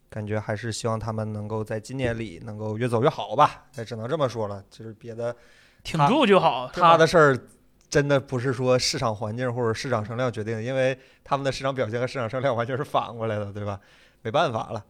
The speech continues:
Speaker 1: 就是祝望他们越来越好吧。呃，华为O V聊完了，接下来就该到其他的这个领域了，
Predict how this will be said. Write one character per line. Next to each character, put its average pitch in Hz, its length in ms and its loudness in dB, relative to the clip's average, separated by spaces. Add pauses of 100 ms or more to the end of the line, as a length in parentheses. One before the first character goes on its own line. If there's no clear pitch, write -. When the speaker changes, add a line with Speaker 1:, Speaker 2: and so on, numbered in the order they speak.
(120)
Speaker 1:
就 110 120 -10
是 101 200 -8
祝 - 140 0
望 127 100 6
他 120 80 0
们 117 120 2
越 117 100 4
来 107 120 2
越 117 60 4
好 113 180 -6
吧。 - 140 -10 (800)
呃， 135 320 6
华 127 140 4
为 156 100 8
O 160 100 12
V 160 160 12
聊 143 160 12
完 131 160 8
了， 131 100 8
接 135 140 -2
下 131 80 6
来 127 140 6
就 123 160 0
该 113 160 4
到 120 140 4
其 - 200 -2
他 113 300 -6
的 107 100 -6
这 110 160 -10
个 104 100 -8
领 104 180 -10
域 110 120 -10
了， 104 100 -12